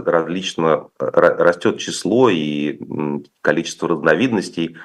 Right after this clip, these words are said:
разных форм мошенничества в целом. Ну, в частности, вот, да, м, такое, такое почти мошенничество, как некая бесхозяйственность, когда, значит, на самом деле никому нету дела до,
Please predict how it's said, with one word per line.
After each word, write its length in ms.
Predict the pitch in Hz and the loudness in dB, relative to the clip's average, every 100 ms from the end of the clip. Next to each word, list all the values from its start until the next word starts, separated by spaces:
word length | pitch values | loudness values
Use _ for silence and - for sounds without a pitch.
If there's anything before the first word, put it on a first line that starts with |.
| - - | -6 4
разных 420 | 92 101 87 - | 4 6 2 2
форм 180 | 98 87 | 0 2
мошенничества 800 | 78 - 90 73 64 - - 65 | 0 2 0 0 -4 -8 -8 -10
в 60 | |
целом. 460 | - - - - - - - - - | -6 -4 -2 -4 -10 -16 -20 -10 0
Ну, 120 | 110 | 0
в 40 | 107 | 4
частности, 500 | 104 110 107 - 82 | 4 4 2 -2 0
вот, 200 | 78 71 | 0 4
да, 220 | 85 87 | 6 6
м, 840 | 76 76 73 67 76 73 71 73 - - | 4 -2 -6 -6 -6 -6 -6 -8 -12 -2
такое, 360 | 90 - 87 | 0 4 2
такое 580 | 78 82 - 87 82 76 - _ _ | 2 0 4 4 4 2 -4 _ _
почти 320 | 92 90 - 113 | 0 0 0 2
мошенничество, 800 | 87 85 123 120 101 - - 80 | 2 2 2 0 0 -4 -8 -2
как 200 | 76 - | -2 -2
некая 260 | 92 92 | -2 -2
бесхозяйственность, 1000 | 80 80 - 85 85 85 80 - 69 64 - | -4 -6 0 2 4 2 2 -6 -10 -10 -6
когда, 580 | 69 64 69 69 67 | -4 0 0 2 0
значит, 260 | 64 67 - | -2 -6 -4
на 80 | 73 | -4
самом 200 | - 80 | 0 0
деле 140 | 73 69 | -2 -4
никому 360 | 69 73 76 | -2 0 0
нету 280 | 76 73 - | -2 -2 -4
дела 360 | 71 80 80 71 | -2 0 2 0
до, 400 | 69 71 71 | 0 0 -2